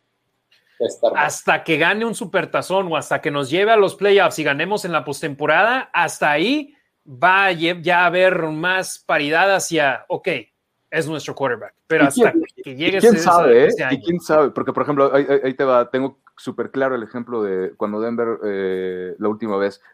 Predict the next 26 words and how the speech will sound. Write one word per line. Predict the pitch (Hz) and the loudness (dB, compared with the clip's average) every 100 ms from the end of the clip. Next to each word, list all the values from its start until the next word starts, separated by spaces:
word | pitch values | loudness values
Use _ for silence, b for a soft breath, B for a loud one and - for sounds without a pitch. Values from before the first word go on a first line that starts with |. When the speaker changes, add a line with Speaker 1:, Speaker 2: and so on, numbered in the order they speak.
| - | -4
Speaker 3:
cuando | 110 | -2
Peyton | 107 120 117 | 0 0 0
Manning | 110 110 110 | 0 0 -2
fue | 110 104 | -6 -6
campeón | 95 98 92 | -4 -4 -4
en | 87 | -6
el | 80 | -10
Super | 80 85 | -6 -4
Bowl. | 90 90 - b b b _ _ - | 0 -2 -4 b b b _ _ -2
La | 107 | 2
verdad | 113 120 143 | 4 6 4
es | 160 | 4
que | 160 | 2
la | 123 | 2
defensiva | 104 98 101 - 131 120 | 2 0 -4 0 0 2
para | 98 90 | -2 -2
mí | 107 117 | -2 0
ahí | 101 117 | 2 0
fue | 123 110 | -2 -2
la | 107 92 | -2 -2
que, | 85 85 82 82 | -6 -4 -4 -6
la | 92 92 85 | -6 -6 -6
que | 87 82 | -14 -16
sacó | 87 92 113 | -10 -6 -2
la | 98 | -2
casta, | - 113 - 85 | 0 0 -2 -10